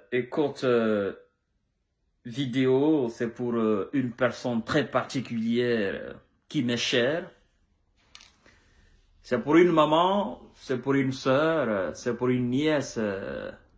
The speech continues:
c'est pour une cousine, euh, c'est pour une amie, c'est pour une concitoyenne, euh,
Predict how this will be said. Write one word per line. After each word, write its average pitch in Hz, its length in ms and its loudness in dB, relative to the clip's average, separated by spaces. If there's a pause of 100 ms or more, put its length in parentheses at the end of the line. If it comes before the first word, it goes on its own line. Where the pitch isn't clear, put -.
(420)
c'est 117 160 -2
pour 127 140 0
une 131 180 2
cousine, 151 600 2
euh, 101 300 -4 (360)
c'est - 160 -6
pour 127 220 2
une 127 160 2
amie, 127 720 -2
c'est - 180 -10
pour 120 180 -4
une 127 160 0
concitoyenne, 131 960 0
euh, 78 280 -6